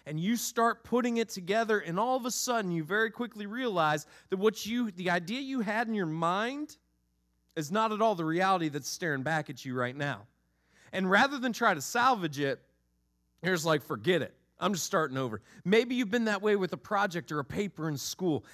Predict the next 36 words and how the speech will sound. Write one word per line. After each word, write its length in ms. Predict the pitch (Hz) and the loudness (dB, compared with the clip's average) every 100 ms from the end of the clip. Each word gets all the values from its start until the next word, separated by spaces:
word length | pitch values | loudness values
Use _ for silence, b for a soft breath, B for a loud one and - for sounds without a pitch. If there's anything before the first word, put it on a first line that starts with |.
| B | B
and 80 | 190 | -6
you've 100 | 202 | -2
got 160 | 226 214 | 0 0
a 60 | |
concept 500 | - 214 226 202 208 | -2 -4 -4 -4 -4
and 80 | 175 | -4
you've 140 | 202 | -4
got 180 | 180 208 | 0 0
an 60 | 196 | 0
idea 320 | 180 175 208 | -4 -2 -2
and 100 | 190 | 0
you 60 | 160 | -2
start 320 | - 226 208 | -2 -2 -2
to 100 | 175 | -2
write 240 | 196 208 | 0 0
it 100 | 185 | 0
out, 280 | 190 202 180 B B - | 0 0 -4 B B -20
and 200 | 190 208 | -12 -2
then 460 | 233 277 277 247 208 185 185 | 0 2 0 0 -6 -14 -16
a 40 | |
little 340 | 208 247 269 | -12 -8 -4
while 340 | 240 240 226 226 | 0 2 4 2
into 180 | 226 202 | 0 -2
the 100 | 180 | -6
project, 480 | - 240 202 185 | -2 0 -2 -6
you 100 | 202 | -8
realize 500 | 190 240 226 208 190 160 | -4 0 4 4 2 -4
that 120 | 170 | -6
the 80 | 175 | -2
writer's 500 | 165 247 262 262 165 | 2 4 4 0 -2
block 460 | 131 180 180 180 | -2 2 2 0
that 180 | - - | -6 -14
you 120 | 185 | -14
can't 340 | - 202 196 160 | -6 -6 -6 -8
get 240 | 175 - | -10 -10
past 480 | - 196 165 - | -6 -2 0 -2